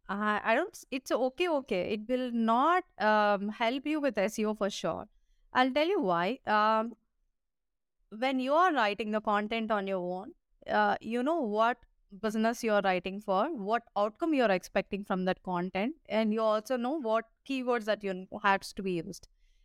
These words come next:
When you just blindly go ahead and give it to chat G P T, chat G P T is asking which company that is, you're writing for and all, right? It is just blindly, uh, spinning your content and giving it to you.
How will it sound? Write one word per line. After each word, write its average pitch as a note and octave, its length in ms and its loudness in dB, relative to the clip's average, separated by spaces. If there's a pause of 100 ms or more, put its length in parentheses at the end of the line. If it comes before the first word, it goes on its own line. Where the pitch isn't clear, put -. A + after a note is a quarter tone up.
When D4+ 180 4
you F4+ 140 2
just E4+ 260 -2
blindly A#3 400 4
go C4 220 -2
ahead C#4 220 0
and D4 280 -2
give A3+ 160 0
it A#3 80 -2
to C#4+ 140 -2
chat G3+ 320 2
G A3+ 120 0
P G#3+ 120 -6
T, C4+ 220 -4
chat G#3 320 2
G A#3 80 -2
P A#3+ 80 -2
T C4 100 -4
is C4 100 -2
asking B3 460 2
which A3+ 220 -2
company A3 380 0
that A#3 140 -2
is, A3+ 280 -2
you're A3 240 4
writing G#3+ 360 2
for G#3+ 240 2
and G#3 220 2
all, B3 200 0 (540)
right? E3+ 380 0
It G#3 120 0
is A3+ 120 0
just A#3+ 200 0
blindly, G#3+ 580 2 (160)
uh, F#3 420 4
spinning A3+ 340 0
your A3+ 180 4
content G#3+ 520 2
and A3+ 120 2
giving G3+ 260 0
it F#3+ 120 -4
to F3 80 -4
you. D#3+ 180 -4